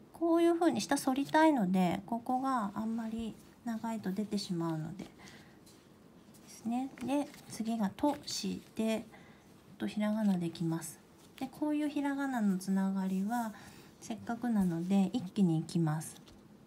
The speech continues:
中心線こういう風にあると思って。とですね、と、して、して、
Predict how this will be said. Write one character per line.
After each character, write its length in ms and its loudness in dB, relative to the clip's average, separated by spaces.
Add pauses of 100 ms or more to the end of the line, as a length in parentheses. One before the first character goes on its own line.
(600)
中 340 -6
心 320 0
線 280 2
こ 220 0
う 60 4
い 80 4
う 60 4
風 120 2
に 120 4
あ 100 0
る 100 0
と 160 -6
思 220 -2
っ 40 -6
て。 260 -12 (1080)
と 140 -2
で 120 4
す 160 0
ね、 380 6
と、 280 -2 (2000)
し 220 -12
て、 280 -6 (240)
し 960 2 (220)
て、 160 -4